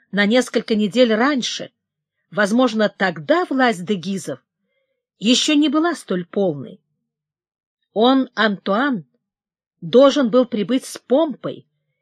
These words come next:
и надёжной собственной охраной. Он совершил глупость,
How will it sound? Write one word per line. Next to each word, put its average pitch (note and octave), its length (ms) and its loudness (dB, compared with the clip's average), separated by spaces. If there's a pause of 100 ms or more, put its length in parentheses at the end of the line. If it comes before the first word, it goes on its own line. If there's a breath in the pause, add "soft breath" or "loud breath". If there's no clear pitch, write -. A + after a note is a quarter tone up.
(160)
и A3+ 140 4
надёжной C#4 720 2
собственной A3+ 800 -2
охраной. D#3+ 640 -8 (1120)
Он G#3 160 0
совершил G3+ 560 -4
глупость, G#3 760 -8